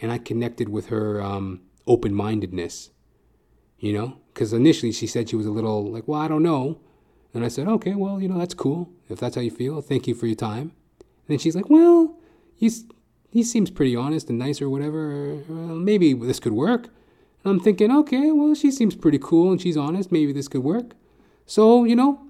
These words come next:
maybe this could work. You know, that's the blessing of hanging in there when you're feeling like, um,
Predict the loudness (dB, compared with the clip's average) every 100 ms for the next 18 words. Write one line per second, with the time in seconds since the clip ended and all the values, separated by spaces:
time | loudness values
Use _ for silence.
0 | _ 2 8 8 8 2 0 2 2 6
1 | 6 6 2 -8 -16 _ _ _ _ _
2 | _ -10 -6 -4 -4 -6 -8 -6 -6 -4
3 | -4 -4 -4 -4 -2 0 2 2 2 2
4 | 2 0 -2 0 2 2 2 0 -4 -4
5 | -4 -4 -4 -6